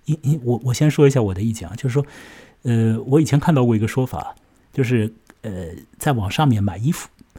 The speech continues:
Speaker 2: 那么很多女的那个顾客呢，潜在顾客呢，她想要看到的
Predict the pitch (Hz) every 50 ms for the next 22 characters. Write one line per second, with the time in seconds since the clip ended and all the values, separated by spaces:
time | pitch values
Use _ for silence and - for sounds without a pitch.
0 | - _ _ 143 147 156 - 113 110 143 156 160 165 131 127 127 104 104 101 92
1 | 90 123 135 165 160 127 101 95 - - 139 117 - - 131 104 90 - - -
2 | _ _ _ _ _ _ - - 113 120 - 139 113 113 117 - - 113 95 82
3 | 90 98 - - - 156 147 - - 90 90 90 - 131 - - - 135 113 110
4 | - - 117 - - - - -